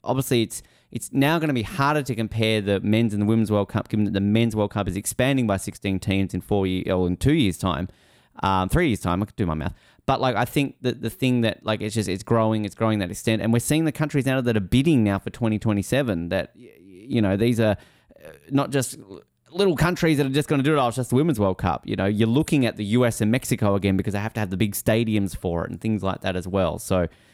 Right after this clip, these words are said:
yeah, it's been, it's been massive, and it's been such a success. And I think that it's just,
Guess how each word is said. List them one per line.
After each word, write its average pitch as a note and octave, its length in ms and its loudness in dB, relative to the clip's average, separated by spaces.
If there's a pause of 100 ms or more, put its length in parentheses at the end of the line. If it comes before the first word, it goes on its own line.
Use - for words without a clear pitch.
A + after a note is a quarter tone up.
(140)
yeah, C3 260 2
it's - 200 -2
been, A2+ 420 2 (240)
it's - 160 -2
been D#3 220 2
massive, F#2+ 420 -2
and G2 120 -6
it's F#2 120 -8
been G2+ 160 -4
such - 400 -2
a A#2 40 -2
success. - 580 -4 (520)
And G#2 140 -2
I F#2+ 80 -2
think G2 240 -8
that F#2 100 -2
it's F2+ 140 -4
just, - 260 -4